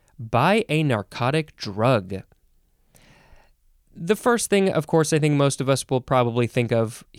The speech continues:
with this one is, um, putting something in somebody's drink to make them, uh, pass out, fall asleep,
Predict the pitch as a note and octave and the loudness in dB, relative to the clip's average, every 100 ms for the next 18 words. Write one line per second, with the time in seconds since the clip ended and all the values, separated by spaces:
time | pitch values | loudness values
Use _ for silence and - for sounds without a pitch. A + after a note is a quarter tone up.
0 | - - A#2 B2+ A2+ - A#2 A2 A2 A#2 | -16 -6 -4 -2 -2 -2 -2 -2 -4 -4
1 | A2 G#2+ G#2+ - G#2+ G#2 G2+ G2 G2 - | -4 -4 -6 -6 -6 -4 -4 -8 -12 -14
2 | - G3 A3+ A3+ G#3+ E3+ E3 F3 E3+ D#3+ | -4 0 0 -2 -2 -2 0 -2 -2 -2
3 | - C3 C#3 C#3 B2 B2 A2+ A#2 B2 A#2+ | -2 -2 0 -2 -4 -6 -4 -2 0 -2
4 | - - B2+ G#2+ A2+ - A2+ G#2+ G#2 G2+ | -8 -8 -6 -4 -6 -4 -6 -4 -6 -8
5 | _ - F#2+ F2+ D#2+ - - E3 F3 D3+ | _ -14 -12 -10 -12 -14 -8 -6 -2 0
6 | C#3+ - - B2+ C#3+ - B2+ B2 - | 0 -2 -2 0 0 -4 -2 -4 -4